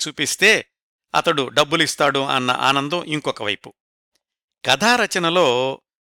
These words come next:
ఒక క్రమపరిణామంలాగా ఒక రసోద్వేగం నుంచి ఇంకొక రసోద్వేగంలోకి కథని నడిపించడం ఒక విధానమైతే, పరస్పర విరుద్ధమైనటువంటి రసాలను వెంట వెంటనే తీసుకొచ్చి పాఠకుణ్ణి ఉక్కిరిబిక్కిరి చేయడం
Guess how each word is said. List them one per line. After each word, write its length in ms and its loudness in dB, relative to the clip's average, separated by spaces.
ఒక 260 0
క్రమపరిణామంలాగా 1600 0
ఒక 260 -2
రసోద్వేగం 840 -2
నుంచి 500 -8
ఇంకొక 320 -6
రసోద్వేగంలోకి 960 -2
కథని 380 -2
నడిపించడం 580 0
ఒక 200 -2
విధానమైతే, 880 4
పరస్పర 480 4
విరుద్ధమైనటువంటి 960 2
రసాలను 680 0
వెంట 260 0
వెంటనే 400 0
తీసుకొచ్చి 880 -4
పాఠకుణ్ణి 560 -2
ఉక్కిరిబిక్కిరి 760 0
చేయడం 340 0